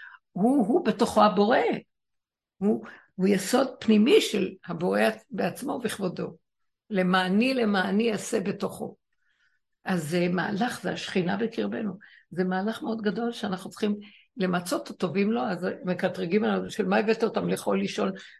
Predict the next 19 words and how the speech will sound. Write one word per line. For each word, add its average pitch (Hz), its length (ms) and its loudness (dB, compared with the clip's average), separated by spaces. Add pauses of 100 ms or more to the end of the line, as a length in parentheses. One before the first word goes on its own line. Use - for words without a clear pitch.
ולהרוג 180 1080 0
אחד 208 160 -4
את - 80 -8
השני?" 214 280 -2
זה 185 120 -6
מה 208 100 -2
שקורה 208 320 -6
פה - 160 -6
עם 208 80 -2
הבני 190 300 -2
אדם. 226 340 -4 (680)
יש - 140 -12
קטרוג 185 500 -6
קשה 180 300 -8
על 160 100 -8
הבני 147 320 -12
אדם. 147 220 -14 (1600)
ומי 185 560 -2
זה 190 120 0